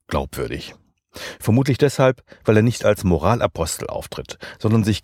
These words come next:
konsequent auf sein Gebiet beschränkt. Vorbeugung und Heilung, vor allem durch eine vollwertige pflanzliche Ernährung. Er selbst ist auch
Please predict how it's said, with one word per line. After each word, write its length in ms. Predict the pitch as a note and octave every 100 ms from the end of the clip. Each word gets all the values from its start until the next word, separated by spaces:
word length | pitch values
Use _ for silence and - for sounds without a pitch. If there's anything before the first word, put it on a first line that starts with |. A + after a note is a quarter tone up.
| _
konsequent 880 | - B2+ C#3+ D3 D3 - G2+ A#2+ -
auf 180 | D#2+ -
sein 600 | - F#2+ A2 C#3+ F#3 F#3+
Gebiet 340 | - E3+ F2+ -
beschränkt. 600 | E2+ - C#2+ - - _ _ _ _
Vorbeugung 760 | - C3 D3+ C3+ B2+ B2+ A#2+ B2+
und 200 | C#3 -
Heilung, 440 | G#2 A#2 A#2+ A#2+ - _ _
vor 200 | - D#2+
allem 180 | F2+ F2+
durch 200 | E2 C#2+
eine 200 | D#2+ D2
vollwertige 760 | - F2+ G#2+ G2 F#2 - F#2
pflanzliche 520 | F2 - D#2 - F2+
Ernährung. 480 | F2 E2 C2+ A#1+ - - _ _ _ _ _ _ _ - - - - - - - _
Er 100 | -
selbst 280 | B2+ C#3+ -
ist 100 | -
auch 140 | B2